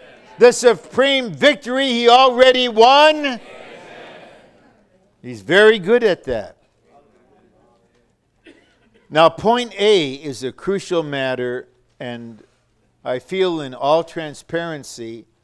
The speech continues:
to make a comment regarding this. Joshua was to be occupied with God's word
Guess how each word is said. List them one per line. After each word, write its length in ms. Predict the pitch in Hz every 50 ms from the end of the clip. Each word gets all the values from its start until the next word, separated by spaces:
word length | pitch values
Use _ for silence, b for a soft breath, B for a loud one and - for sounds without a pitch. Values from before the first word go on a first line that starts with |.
| _ _ _ _ _ _
to 100 | - 127
make 240 | 131 139 143 -
a 80 | 127 113
comment 680 | - - - 185 190 190 175 143 120 110 107 107 _ _ _ _
regarding 720 | 117 113 110 110 135 156 160 160 147 127 113 104 101 90
this. 440 | 98 95 85 _ - - - _ _ _ _ _ _ _ - _ _ _ _ _ _ _ _ _ _ _ _ -
Joshua 1000 | 95 104 127 170 185 220 247 254 - - 196 160 143 135 131 127 127 135 139 - _
was 260 | 135 127 139 139 139
to 160 | - - 127 113
be 200 | 107 131 131 - - -
occupied 800 | 156 185 220 - - 190 156 135 _ - 147 139 139 139 123
with 240 | 120 131 120 110 107
God's 480 | 98 135 143 143 143 143 123 - - 120
word 760 | 120 120 135 165 180 170 123 107 98 98 101 _ 131 127